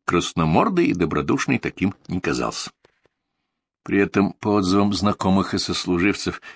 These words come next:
и редкая скотина, хотя и смелая.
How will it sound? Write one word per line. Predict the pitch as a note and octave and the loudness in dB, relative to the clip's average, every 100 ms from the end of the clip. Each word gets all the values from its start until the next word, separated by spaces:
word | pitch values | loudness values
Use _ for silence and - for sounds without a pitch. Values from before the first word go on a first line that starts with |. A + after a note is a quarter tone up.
| - | -2
и | - | 0
редкая | - - - C#2+ | 2 -2 -6 -6
скотина, | - - - - - - - _ _ _ _ | -4 -6 -8 -8 -8 -8 -14 _ _ _ _
хотя | C4 - | -6 -2
и | - | -2
смелая. | - - - - | -2 -8 -14 -18